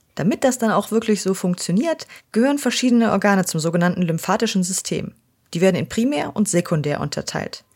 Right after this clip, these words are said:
Primäre lymphatische Organe haben wir zwei Stück und in denen werden die Lymphozyten hergestellt. Das sind sehr spezielle Leukozyten, also weiße Blutkörperchen. Der eine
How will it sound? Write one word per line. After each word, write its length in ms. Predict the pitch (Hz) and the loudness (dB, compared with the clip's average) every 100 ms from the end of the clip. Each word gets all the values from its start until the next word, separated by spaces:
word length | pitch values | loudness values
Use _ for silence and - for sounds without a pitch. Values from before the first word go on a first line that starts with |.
| _ _ _ - | _ _ _ -4
Primäre 420 | 285 277 185 180 | 0 2 2 2
lymphatische 540 | 160 156 160 156 - | 0 -2 -4 -4 -2
Organe 380 | 147 156 180 226 | -2 0 2 2
haben 180 | 185 160 | 2 0
wir 80 | 160 | -2
zwei 220 | - 180 | 0 0
Stück 360 | - 311 - - | 0 -4 -4 -4
und 120 | 220 | 0
in 120 | 220 | 2
denen 240 | 208 208 185 | 4 4 4
werden 160 | 185 | 4
die 80 | 190 | 4
Lymphozyten 640 | 180 185 190 180 - 208 165 | 4 2 0 2 2 2 0
hergestellt. 640 | - - - - - - _ _ - | -2 -6 -4 -4 -6 -12 _ _ -6
Das 160 | 175 | -2
sind 180 | 180 180 | 0 0
sehr 180 | - 175 | 0 0
spezielle 400 | 180 175 - 165 | 0 -2 0 2
Leukozyten, 720 | 170 220 214 - 208 202 196 - | 2 2 0 0 -2 0 -2 -2
also 240 | 160 160 | -2 0
weiße 240 | 143 151 160 | 0 -2 -2
Blutkörperchen. 760 | 160 160 143 - - - - - _ _ _ - | -4 -4 -6 -6 -8 -8 -10 -12 _ _ _ -2
Der 120 | 170 | 2
eine 260 | 208 233 | 4 2